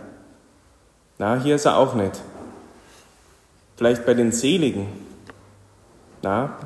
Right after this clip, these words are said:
da finde ich ihn auch nicht. Sagen Sie, gute Frau, wie lange waren Sie denn verheiratet?" Voller Stolz erwidert die Frau,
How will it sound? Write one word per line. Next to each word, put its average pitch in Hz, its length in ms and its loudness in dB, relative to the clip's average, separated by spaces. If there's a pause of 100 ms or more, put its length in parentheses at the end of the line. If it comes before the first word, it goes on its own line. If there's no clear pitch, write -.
da 127 80 0
finde 147 240 0
ich 143 80 -4
ihn 147 60 0
auch 131 240 4
nicht. 95 200 -2 (1300)
Sagen 156 300 4
Sie, 160 120 2
gute 147 260 0
Frau, 120 400 2 (400)
wie 143 100 0
lange 190 280 6
waren 147 240 4
Sie 151 160 2
denn 131 300 2
verheiratet?" 131 680 2 (1300)
Voller 139 240 4
Stolz 139 380 4
erwidert 143 380 2
die 120 80 0
Frau, 123 400 2